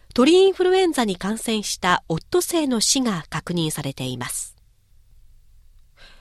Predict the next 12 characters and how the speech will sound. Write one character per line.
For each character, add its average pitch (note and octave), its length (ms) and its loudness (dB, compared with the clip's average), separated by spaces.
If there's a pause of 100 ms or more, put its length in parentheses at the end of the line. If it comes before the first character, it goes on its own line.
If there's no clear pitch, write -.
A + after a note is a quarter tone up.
(600)
オ C4 180 4
ー F#4 40 0
ス - 100 -4
ト F#4+ 100 -2
ラ F#4+ 140 2
リ C4+ 180 2
ア E3+ 80 0
大 F#3+ 220 2
学 C#4 260 -6
協 C4 220 -4
会 F3+ 240 -4
は、 D3 180 2